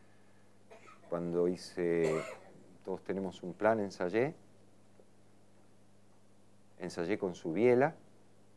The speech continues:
esto que se vio acá un poco. Ensayé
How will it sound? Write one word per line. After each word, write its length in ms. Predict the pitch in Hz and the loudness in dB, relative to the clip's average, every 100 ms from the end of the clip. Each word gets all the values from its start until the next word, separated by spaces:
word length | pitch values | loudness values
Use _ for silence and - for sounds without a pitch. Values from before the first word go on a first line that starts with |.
| - - | -20 -16
esto 240 | 92 - | -14 -10
que 80 | 85 | -10
se 140 | - 78 | -8 -4
vio 180 | 78 | 0
acá 260 | 80 - 113 | 0 4 2
un 160 | 143 101 | 2 0
poco. 420 | 95 110 151 170 - - - - - - - - - - - - - - - - - - - | 2 2 0 -4 -10 -20 -20 -20 -20 -20 -20 -20 -20 -20 -20 -20 -20 -20 -20 -20 -20 -20 -16
Ensayé 1300 | 90 85 - 85 76 82 95 92 90 85 80 78 73 | -8 -6 -2 0 0 2 4 6 6 4 4 4 0